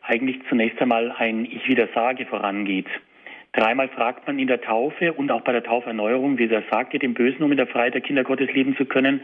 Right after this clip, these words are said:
Widersagt ihr den Verlockungen des Bösen, damit es nicht Macht über euch gewinnt? Widersagt ihr dem Satan, dem Urheber des Bösen?" Und das, und das ist schon sehr dramatisch, mündet dann ein in eine hundertachtzig Grad Wendung. Wir wenden uns ab von dem,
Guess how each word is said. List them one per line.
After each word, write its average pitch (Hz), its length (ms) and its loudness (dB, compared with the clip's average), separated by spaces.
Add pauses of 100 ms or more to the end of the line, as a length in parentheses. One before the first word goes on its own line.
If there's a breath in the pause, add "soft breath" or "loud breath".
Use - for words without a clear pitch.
(420 loud breath)
Widersagt 120 500 0
ihr 139 60 -4
den 117 140 -2
Verlockungen 117 500 0
des 131 180 -2
Bösen, 135 320 2
damit 117 220 2
es 107 100 -4
nicht - 200 -6
Macht 104 260 0
über 123 120 2
euch 117 140 0
gewinnt? 127 300 0 (560 loud breath)
Widersagt 110 500 2
ihr 131 60 -2
dem 117 200 0
Satan, 123 400 2
dem 117 120 0
Urheber 123 300 2
des 127 200 -4
Bösen?" 143 400 2 (1000 loud breath)
Und 123 220 2
das, 147 140 4 (320)
und - 200 -10
das 107 100 -2
ist - 60 -4
schon 117 140 0
sehr 107 100 2
dramatisch, 101 680 0 (320 loud breath)
mündet 151 420 2
dann 113 140 0
ein 113 220 0
in 151 120 0
eine 117 200 0
hundertachtzig 151 720 -2
Grad 101 480 0
Wendung. 147 420 2 (440 loud breath)
Wir 113 160 0
wenden 139 360 0
uns 110 140 -2 (180)
ab - 340 -2 (520 loud breath)
von 120 160 0
dem, 156 380 0